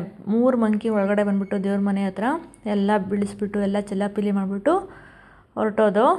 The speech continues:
ಅಂದರೆ ನಮ್ಗೆ ಹೇ-, ಹೇಗೆ ಓಡಿಸೋದು ಅನ್ನೋದೊಂದು ಚಿಂತೆ ಆಗಿತ್ತು ಅವತ್ತು. But ಅದಾಗದೆ ಅದರಲ್ಲಿ, ಆ, ಇದು ಕಳಸದ ಹತ್ರ ಅಕ್ಕಿ ಇಟ್ಟಿರ್ತೀವಲ್ಲ, ಅದನ್ನ ಎತ್ಕೊಂಡು ಹೊರಟೋದು. So ಅವತ್ತಿಂದ ನನಗೆ ಡೋರ್ ಓಪನ್ ಮಾಡೋಕ್ಕೆ ಸ್ವಲ್ಪ ಭಯ ಆಗುತ್ತೆ. But ನೋ-,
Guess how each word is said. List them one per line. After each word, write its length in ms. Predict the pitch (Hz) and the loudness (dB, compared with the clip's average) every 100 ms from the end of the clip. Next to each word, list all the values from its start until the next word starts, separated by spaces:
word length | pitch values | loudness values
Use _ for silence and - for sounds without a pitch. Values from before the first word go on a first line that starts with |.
| - | -2
ಅಂದರೆ 180 | 220 226 220 | -2 0 0
ನಮ್ಗೆ 280 | 214 214 202 196 | 0 0 2 2
ಹೇ-, 260 | 190 - 190 | 0 -2 0
ಹೇಗೆ 160 | 220 214 | 2 4
ಓಡಿಸೋದು 280 | 214 226 240 | 4 2 0
ಅನ್ನೋದೊಂದು 300 | 226 220 214 214 | 0 0 -2 -2
ಚಿಂತೆ 220 | 202 208 196 | 0 0 0
ಆಗಿತ್ತು 240 | 196 202 | -2 -2
ಅವತ್ತು. 320 | 190 190 247 339 339 - - - _ _ - - - - 214 | -2 0 0 -2 -4 -20 -20 -20 _ _ -20 -20 -16 -2 0
But 180 | 214 220 190 | 2 4 4
ಅದಾಗದೆ 440 | 196 208 202 208 214 - - - - - | 4 2 4 2 2 -4 -18 -20 -14 -4
ಅದರಲ್ಲಿ, 420 | 208 214 208 202 | 2 4 4 4
ಆ, 200 | 196 185 190 | 2 2 0
ಇದು 140 | 185 - | -2 0
ಕಳಸದ 260 | 202 202 220 | 0 2 0
ಹತ್ರ 140 | 220 208 | 2 0
ಅಕ್ಕಿ 200 | 202 214 | 0 -4
ಇಟ್ಟಿರ್ತೀವಲ್ಲ, 460 | 208 202 190 202 311 370 - - 220 | -4 -4 0 2 2 2 -6 -10 -4
ಅದನ್ನ 240 | 208 208 202 | 0 0 -2
ಎತ್ಕೊಂಡು 400 | - 226 220 359 - - - - - - | -2 0 2 0 -2 -12 -20 -20 -20 -8
ಹೊರಟೋದು. 460 | 220 208 208 202 214 294 277 | -2 0 2 2 4 2 2
So 40 | 226 | 2
ಅವತ್ತಿಂದ 280 | 214 233 240 | 2 2 0
ನನಗೆ 160 | 233 226 202 | 2 2 2
ಡೋರ್ 140 | 208 | 2
ಓಪನ್ 200 | 202 202 | 2 0
ಮಾಡೋಕ್ಕೆ 200 | 202 202 | 0 0
ಸ್ವಲ್ಪ 160 | 202 202 185 | -2 -2 -2
ಭಯ 120 | 180 196 | 0 2
ಆಗುತ್ತೆ. 400 | 208 190 190 226 302 359 - - - 220 | 0 -2 -4 -2 -2 -4 -14 -20 -10 -6
But 160 | 214 220 208 | -2 0 0
ನೋ-, 200 | 220 | 0